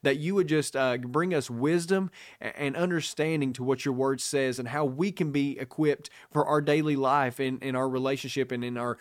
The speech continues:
path of following you, God. So we pray that your will would be over our life and that, again, your revelation and wisdom would come over us in this message through your Spirit.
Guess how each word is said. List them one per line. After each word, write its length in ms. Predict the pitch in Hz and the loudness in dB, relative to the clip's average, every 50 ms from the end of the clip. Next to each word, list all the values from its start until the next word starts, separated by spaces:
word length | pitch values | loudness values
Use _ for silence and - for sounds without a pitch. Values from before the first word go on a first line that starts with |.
| - - - | -12 -18 -6
path 340 | - 165 156 151 151 151 - | 0 2 2 2 2 2 0
of 140 | 131 113 - | -2 -2 0
following 560 | - 143 135 139 139 135 131 127 123 120 120 | 2 4 4 4 4 2 2 0 0 0 0
you, 140 | 117 113 104 | -2 -2 -2
God. 280 | 107 98 90 90 110 | -4 -4 -4 -4 -6
So 100 | - - | -6 -4
we 120 | 127 131 127 | -2 -2 -2
pray 240 | 123 - 156 156 156 | 0 0 2 2 2
that 160 | 143 131 123 | 2 0 0
your 160 | 143 147 143 | 2 0 0
will 340 | 135 139 160 180 190 185 170 | 2 2 2 4 4 4 2
would 120 | 160 143 | 2 2
be 140 | 139 139 - | 0 -2 -2
over 300 | 135 151 147 135 139 139 | 2 0 0 2 2 0
our 180 | 123 135 139 135 | 2 2 2 2
life 400 | 135 135 135 135 135 135 127 _ - - - - | 2 2 2 2 2 0 -2 _ -14 -20 -20 -10
and 160 | - 120 120 120 | -6 -4 -2 0
that, 200 | 120 117 117 - | 0 0 -2 -2
again, 320 | 131 127 123 131 135 135 135 | -4 -2 0 0 0 2 2
your 120 | 127 123 | 0 2
revelation 600 | 120 135 139 135 135 131 135 135 139 131 - 143 | 2 2 2 2 2 0 2 0 0 -2 -2 -4
and 120 | 127 123 127 | -4 0 0
wisdom 260 | 139 147 135 139 127 | 0 0 0 -2 -4
would 140 | 123 120 - | -6 -6 -4
come 200 | - 117 107 - | -6 -6 -4 -2
over 320 | 156 170 170 156 160 160 156 | 0 0 0 0 0 -2 -2
us 100 | 147 - | -2 -2
in 80 | 139 | -4
this 160 | 135 135 127 - | -4 -4 -4 -2
message 400 | 135 131 131 127 - 127 - - | -2 -2 -2 -2 -4 -10 -10 -6
through 160 | 170 180 202 | -4 -2 0
your 160 | 190 180 160 | 2 2 2
Spirit. 560 | 143 - - - - 131 123 123 123 120 - | 0 -2 -6 -2 -2 0 0 2 0 -2 -4